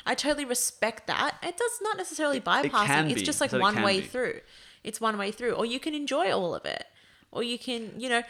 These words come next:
Speaker 2: It
Speaker 1: you can
Speaker 2: can be bypassing if you're burying things, but ultimately,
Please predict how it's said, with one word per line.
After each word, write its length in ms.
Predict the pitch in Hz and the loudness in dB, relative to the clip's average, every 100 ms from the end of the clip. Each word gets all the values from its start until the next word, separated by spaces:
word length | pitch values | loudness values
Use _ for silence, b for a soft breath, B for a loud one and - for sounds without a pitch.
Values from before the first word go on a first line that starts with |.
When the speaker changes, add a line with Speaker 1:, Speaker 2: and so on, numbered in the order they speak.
| B | B
Speaker 2:
It 100 | - | 0
Speaker 1:
you 100 | 269 | 2
can 140 | 302 | 4
Speaker 2:
can 280 | 208 156 156 | 6 6 6
be 140 | 139 127 | 4 2
bypassing 640 | 104 98 107 98 123 123 | 2 0 -2 -2 -4 -4
if 140 | 110 | -4
you're 80 | 101 | -6
burying 440 | 92 98 98 85 | -4 -4 -4 -6
things, 280 | 80 67 87 | -8 -14 -10
but 140 | - - | -6 -2
ultimately, 680 | 101 107 120 107 110 104 | -2 0 -2 -2 -2 -4